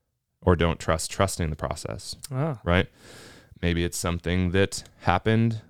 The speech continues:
Speaker 1: when you were growing up. Maybe you had a coach
Speaker 2: There's
Speaker 1: in
Speaker 2: trauma.
Speaker 1: a youth sport, yeah, that just kinda, like, screwed you over, right? And so now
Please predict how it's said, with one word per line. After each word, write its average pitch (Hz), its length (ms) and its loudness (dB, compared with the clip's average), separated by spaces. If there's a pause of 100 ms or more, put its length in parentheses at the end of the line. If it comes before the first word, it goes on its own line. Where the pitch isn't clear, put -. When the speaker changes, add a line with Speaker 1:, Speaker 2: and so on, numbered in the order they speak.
(140)
Speaker 1:
when 101 180 10
you 101 140 12
were 101 120 6
growing 101 300 4
up. 127 240 2 (160)
Maybe 87 260 4
you 90 160 0
had 92 220 2
a 87 40 0
coach - 560 0 (520)
Speaker 2:
There's 120 160 -8
Speaker 1:
in 98 160 4
Speaker 2:
trauma. 92 220 6
Speaker 1:
a 92 220 2
youth 95 320 0
sport, - 560 0 (100)
yeah, 95 260 4
that 85 220 -2
just 87 200 -8
kinda, 90 180 0
like, 82 320 -4 (420)
screwed 95 320 2
you 92 120 2
over, 104 360 0 (300)
right? 87 300 -2 (100)
And 87 160 -6
so - 120 -6
now 87 200 -2